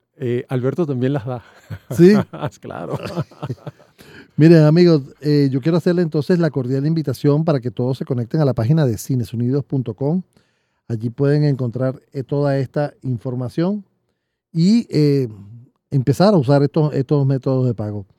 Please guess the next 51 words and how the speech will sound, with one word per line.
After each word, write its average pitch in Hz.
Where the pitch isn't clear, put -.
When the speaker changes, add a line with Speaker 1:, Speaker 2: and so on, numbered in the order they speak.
Speaker 2:
Próximamente, 165
eh, 117
Edgar 127
se 147
compromete 131
a -
volver 131
al 147
programa 143
Speaker 1:
Seguro -
que 90
sí. -
Speaker 2:
porque 127
tiene 127
una 151
noticia 131
en 156
la, 131
en 127
la 123
cual 123
está 139
trabajando 143
que 143
no, 117
no 120
me 135
dejan 139
decirla, 147
pero 117
lo 135
vamos 131
a 175
hacer. 131
¿Lo 120
vamos 156
a -
Speaker 1:
Seguro. -
Speaker 2:
hacer 180
aquí 175
en 185
el 180
programa? 156
Speaker 1:
Lo 120
vamos 104
a 127
hacer 101
aquí 95
en 95
el 92
programa. 76